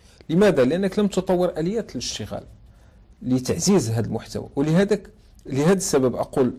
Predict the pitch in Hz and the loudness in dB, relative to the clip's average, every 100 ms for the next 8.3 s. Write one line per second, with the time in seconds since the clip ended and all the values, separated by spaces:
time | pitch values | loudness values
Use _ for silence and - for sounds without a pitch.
0 | - - - - 240 190 143 139 123 127 | -10 -10 -8 0 4 4 4 2 2 0
1 | 110 110 113 - 123 117 110 113 - 139 | 0 -2 -6 -8 -6 -4 -4 -4 -6 -4
2 | 165 233 226 - - - - 135 180 196 | -2 -4 -6 -20 -20 -20 -8 2 4 6
3 | 196 233 127 117 - - - - _ - | 6 6 6 2 -2 -12 -20 -20 _ -20
4 | - - - - 160 160 - 170 196 170 | -20 -20 -20 -4 -2 0 -2 0 2 0
5 | 156 - 135 131 127 - 220 - 156 160 | -4 -4 -2 -2 -2 -6 -8 -2 0 2
6 | 147 160 151 185 185 160 135 165 190 190 | 2 -2 0 0 0 2 2 2 2 0
7 | - _ _ _ _ _ - 135 135 113 | -10 _ _ _ _ _ -6 0 2 2
8 | 123 113 156 | 2 2 -2